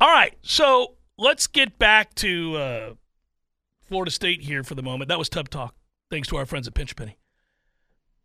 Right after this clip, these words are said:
I went from seriously dubious of the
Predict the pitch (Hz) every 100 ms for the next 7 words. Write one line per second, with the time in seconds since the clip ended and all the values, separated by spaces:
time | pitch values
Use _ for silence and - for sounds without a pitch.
0 | _ _ _ _ _ _ _ _ - 302
1 | 415 392 349 - 285 247 240 - - 381
2 | 381 370 330 226 285 269 262 247 240 240
3 | - _ _ _ _ _ _ _ _ _
4 | - 165 240 254 185 131 107 - - _
5 | 180 180 180 175 165 139 - 175 165 180
6 | 175 175 165 160